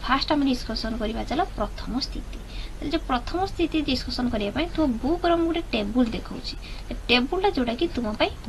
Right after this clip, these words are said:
ଭେରି, ଭେରି ଇମ୍ପୋର୍ଟାଣ୍ଟ। ତାହେଲେ ସେ ଟେବୁଲ୍କୁ କିପରି ତୁମେ ମନେ ରଖିବ, ଏକ୍ଜାମ୍ ଟାଇମ୍ରେ କେମିତି ସେଟା ତୁମ ମନରେ ପଡ଼ିବ, ହେଲା?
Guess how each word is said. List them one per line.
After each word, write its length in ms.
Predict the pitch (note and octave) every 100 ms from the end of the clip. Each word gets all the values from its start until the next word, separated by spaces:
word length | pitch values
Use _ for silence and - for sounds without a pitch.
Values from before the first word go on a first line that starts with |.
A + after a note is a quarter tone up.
| F#3+
ଭେରି, 280 | G3+ A#3 C#4+ C4
ଭେରି 240 | G#3+ G3+ - G3+
ଇମ୍ପୋର୍ଟାଣ୍ଟ। 440 | G#3+ A3 A#3+ D#4+ - - - - - - - - -
ତାହେଲେ 180 | B3 E4+ F4
ସେ 60 | E4+
ଟେବୁଲ୍କୁ 400 | B3+ A#3+ E4 E4+ F4
କିପରି 240 | D4 D4+ D#4+
ତୁମେ 120 | D#4 C4+
ମନେ 160 | A#3 B3 B3
ରଖିବ, 240 | B3 B3+ D4 B3
ଏକ୍ଜାମ୍ 340 | B3+ - F4+ F#4 E4+
ଟାଇମ୍ରେ 340 | B3+ G#3+ G#3 - - - -
କେମିତି 360 | D#4+ F4+ F4+ G4
ସେଟା 160 | F4 E4+
ତୁମ 120 | D#4+ D#4+ C#4
ମନରେ 300 | A3+ A3 A#3+ B3
ପଡ଼ିବ, 260 | A#3+ G#3 G#3 G3 -
ହେଲା? 160 | F4+